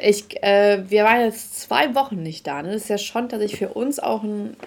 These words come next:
jetzt schon ein unüblicher Zeitraum. Bei uns war es vielleicht höchstens eine Woche, aber es war noch nie so, dass wir mal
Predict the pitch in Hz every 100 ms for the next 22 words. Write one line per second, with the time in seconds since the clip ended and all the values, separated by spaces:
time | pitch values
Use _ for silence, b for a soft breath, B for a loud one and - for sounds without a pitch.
0 | - - 202 - - 254 226 233 254 254
1 | 190 175 165 151 147 - 147 143 143 143
2 | 147 196 196 196 196 - 196 190 - 202
3 | 196 190 - 202 190 165 165 180 196 226
4 | b b b - 180 175 196 190 196 233
5 | 233 226 208 202 208 202 190 180